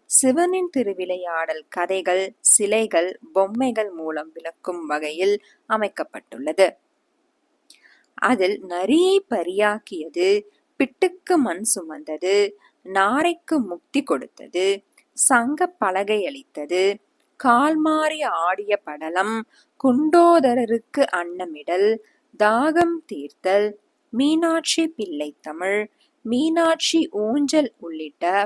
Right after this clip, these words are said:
பல்வேறு திருவிளையாடல் புராணங்கள் இடம்பெற்றுள்ளன.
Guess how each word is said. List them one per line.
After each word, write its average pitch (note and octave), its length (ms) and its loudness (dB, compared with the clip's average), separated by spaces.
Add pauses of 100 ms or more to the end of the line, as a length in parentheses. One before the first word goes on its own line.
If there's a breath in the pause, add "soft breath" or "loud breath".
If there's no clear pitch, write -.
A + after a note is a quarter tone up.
(100)
பல்வேறு C#4+ 680 0
திருவிளையாடல் F3+ 920 -2
புராணங்கள் E3 720 -4 (180)
இடம்பெற்றுள்ளன. E3+ 840 -6